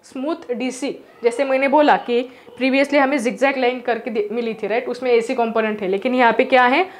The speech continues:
Almost डीसी कंपोनेंट हमारे पास अवेलेबल है due to your inductor, राइट? Then उसके बाद कुछ डिसएडवांटेजेस है ये सर्किट के, इसकी वजह से हम हमारे नेक्स्ट सर्किट के ऊपर जंप करने वाले हैं, राइट? So पहले वाला डिसएडवांटेज क्या है? The circuit is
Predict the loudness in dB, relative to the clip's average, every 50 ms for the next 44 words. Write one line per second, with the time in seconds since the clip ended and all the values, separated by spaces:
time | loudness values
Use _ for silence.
0 | -6 _ 4 4 4 4 4 2 0 0 -2 -4 -4 -4 -2 -2 -2 0 0 -2
1 | -2 -2 -2 -4 -4 -4 -4 -2 -2 -2 -4 -2 -4 -6 -4 -6 -6 -6 -4 -4
2 | -2 -4 -2 -2 -4 -4 -2 -2 -2 -2 0 0 -2 0 0 0 0 0 -2 -10
3 | -16 -18 _ _ _ _ _ _ _ _ 2 4 4 2 -2 -8 -16 _ _ _
4 | _ _ _ _ _ _ _ _ _ 0 2 2 4 2 0 0 0 2 4 4
5 | 4 4 2 -2 -8 -16 -18 -20 -20 -2 0 0 0 2 0 2 4 4 2 4
6 | 2 2 2 2 2 2 2 2 2 4 4 4 4 4 2 2 2 -2 -4 -2
7 | -2 -2 -2 -2 -2 -4 -2 0 0 2 2 2 -2 0 0 0 0 -2 -4 -8
8 | -12 -16 _ -8 -6 -2 0 0 0 0 0 -2 -4 -4 -4 -4 -4 -4 -6 -6
9 | -4 -4 -2 0 -2 -2 0 0 0 0 0 -4 -6 -6 -4 -6 -6 -6 -4 0
10 | 2 2 2 2 0 -4 -12 -18 -20 -20 -10 0 0 2 4 4 4 6 6 6
11 | 6 4 4 2 2 2 2 2 2 2 0 -2 0 2 2 4 4 2 0 0
12 | 0 0 0 0 0 0 2 2 0 0